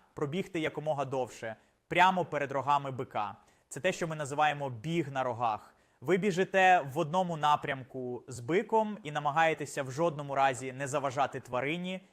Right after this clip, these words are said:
і не торкатися її. Іноді торкання неминуче, але це розлютить людей, а головне, може привернути увагу бика, що дуже погано.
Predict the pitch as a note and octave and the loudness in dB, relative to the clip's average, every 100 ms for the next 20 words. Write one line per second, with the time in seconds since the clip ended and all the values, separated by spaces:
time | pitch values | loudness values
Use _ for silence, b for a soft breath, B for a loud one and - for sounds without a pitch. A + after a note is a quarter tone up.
0 | b C#3+ C#3 C#3+ C3 C#3 B2 A#2 - A#2+ | b -8 -4 -4 0 0 0 -4 -8 -8
1 | A#2 A2 - b b _ E3+ G3 G3+ F#3+ | -8 -10 -14 b b _ -4 -2 -2 -2
2 | F#3 F3 F3+ F3 F3 E3 E3 D#3+ D#3 B2+ | -2 0 4 4 4 -2 -4 -6 -8 -10
3 | - A#2 A2+ - C3 C3+ - E3 D#3 C#3+ | -8 -8 -6 -4 -4 -4 0 2 2 2
4 | D#3 C3 F3+ G3 F3 - D3 C3 B2 A#2+ | -2 -2 -2 -2 -4 -6 -8 -4 -2 -4
5 | B2 - D3 D#3+ E3 D#3 G3 G3+ E3+ E3+ | -6 -2 0 2 0 -2 -2 -2 -2 -4
6 | D#3+ D#3+ D3 D3+ E3+ D#3+ C#3 D3 C3+ C#3 | -4 -4 -4 -6 -8 -6 0 2 2 -2
7 | B2 D3 C3 A#2+ A#2 - C3 C#3 B2+ A#2 | -6 -4 -2 -2 -2 -8 -10 -8 -8 -8
8 | A2+ A2+ G#2 G#2+ | -4 -4 -4 -12